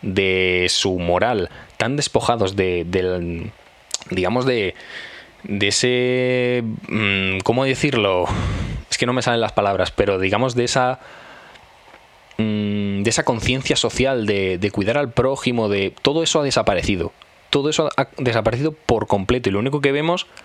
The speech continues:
nunca mejor dicho, desde el punto de vista de los vip, lo que están viendo es una pelea, yo no te diría ni entre gladiadores, entre animales.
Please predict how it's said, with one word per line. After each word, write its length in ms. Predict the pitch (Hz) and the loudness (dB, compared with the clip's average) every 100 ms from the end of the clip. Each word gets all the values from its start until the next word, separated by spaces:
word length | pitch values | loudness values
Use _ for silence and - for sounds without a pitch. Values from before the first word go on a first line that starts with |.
| - - - - - | -20 -20 -20 -20 -12
nunca 300 | - 107 120 | -2 0 2
mejor 260 | 151 131 110 | 2 2 0
dicho, 260 | 127 - 90 | 0 0 0
desde 260 | 95 98 | 0 0
el 60 | 98 | 0
punto 220 | 117 151 | 0 2
de 60 | 139 | 0
vista 240 | 127 98 | 0 0
de 100 | 98 | 0
los 160 | 92 110 | 0 0
vip, 200 | 131 - - - - - - - - | 0 -2 -10 -18 -20 -20 -20 -20 -2
lo 120 | 110 | 0
que 60 | 98 | 2
están 200 | - 127 | 0 0
viendo 160 | 143 | 0
es 100 | 147 | 0
una 180 | 156 147 | 0 -2
pelea, 560 | - 117 110 156 180 - - - - - | 0 0 2 0 -2 -4 -18 -20 -20 -4
yo 160 | 117 131 | -2 0
no 260 | 135 127 | 0 -2
te 80 | 135 | 0
diría 200 | 151 165 | 0 0
ni 140 | 185 139 | 0 -2
entre 240 | 107 104 | 0 0
gladiadores, 600 | 101 98 95 123 - - 117 107 | 2 2 2 2 0 -2 -4 -2
entre 340 | 117 110 107 101 | -2 0 2 2
animales. 520 | 98 120 190 90 | 2 2 0 -4